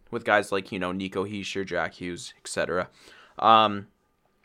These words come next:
yeah, I think not making a splash this deadline is definitely a smart move by them. They, you know, wanna develop their core and, uh, get some growth out of them this year. You know, this year is gonna be a wash for them, and they're looking to, you know, come back next season a lot better. And I think, uh,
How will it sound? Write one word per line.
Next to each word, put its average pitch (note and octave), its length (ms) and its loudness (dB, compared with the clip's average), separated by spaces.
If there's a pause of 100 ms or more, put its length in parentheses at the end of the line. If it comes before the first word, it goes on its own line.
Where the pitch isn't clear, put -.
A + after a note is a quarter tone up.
(140)
yeah, F#3 160 12
I F3 80 10
think B3 200 4
not G#3+ 200 10
making A#3 180 4
a A3+ 60 2
splash D#3+ 340 8
this D3 140 -6
deadline C3 360 6
is A2+ 100 -4
definitely A#2+ 340 2
a G#2+ 60 2
smart G#2 380 2
move G2+ 200 -4
by G2+ 160 6
them. G#2+ 180 0
They, A#2 300 0
you B2 120 -2
know, A2 120 4
wanna A2+ 320 2
develop G#2 520 4
their G#2+ 120 0
core G#2 360 0
and, G2 220 -2
uh, G2 200 2 (600)
get D3+ 160 4
some E3 140 2
growth A#2 340 6
out A2+ 160 8
of A2+ 80 2
them A2+ 160 4
this G#2+ 260 2
year. G#2 140 6
You G#2+ 140 4
know, A2+ 140 4
this C3 200 0
year C3 140 2
is B2+ 100 0
gonna B2+ 140 0
be C3 100 0
a B2 60 6
wash G2+ 400 4
for A#2 120 0
them, G#2 200 0
and G2 160 -2
they're F#2 160 0
looking G2 320 -4
to, F#2+ 220 -2
you G#2 120 -4
know, F2+ 140 -2
come A2 200 -6
back F#2+ 240 2
next F2+ 240 -6
season G2 280 -6
a F2+ 80 -2
lot F2+ 260 0
better. F#2 300 2
And F#2+ 100 0
I F#2+ 60 0
think, G#2 380 -6
uh, F2+ 240 4